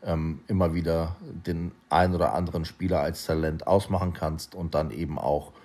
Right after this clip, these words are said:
für dich und für deinen Herrenbereich, ja, gewinnen kannst. Aber nochmal, ich glaube nicht, dass es da diesen einen Weg gibt, dass man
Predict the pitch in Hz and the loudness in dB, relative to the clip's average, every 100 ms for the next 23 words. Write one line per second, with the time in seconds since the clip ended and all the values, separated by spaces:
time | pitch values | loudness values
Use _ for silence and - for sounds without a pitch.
0 | - _ - 90 92 85 - 95 85 85 | -20 _ -4 0 0 -2 -4 -8 -4 -2
1 | 73 78 78 - - _ 80 82 82 69 | 2 0 0 -6 -14 _ -2 0 0 -2
2 | 67 71 73 - - - - - - 82 | -2 -2 -4 -16 -20 -20 -20 -20 -4 -2
3 | 67 - _ - 101 110 90 76 65 60 | -2 -10 _ -2 2 4 2 0 -6 -8
4 | - - _ _ _ _ _ _ _ _ | -12 -18 _ _ _ _ _ _ _ _
5 | _ _ - 101 110 107 101 95 - 87 | _ _ 4 6 6 6 6 6 2 -8
6 | - 98 92 107 110 107 95 - 92 87 | 6 6 8 2 2 -2 -2 2 2 2
7 | 87 92 67 82 78 90 - 85 - - | -2 -2 -2 -2 -2 -2 -4 -10 -12 -20
8 | - - - - _ - 85 - 82 73 | -20 -20 -20 -20 _ -2 -2 0 -2 0
9 | 71 76 | -2 -6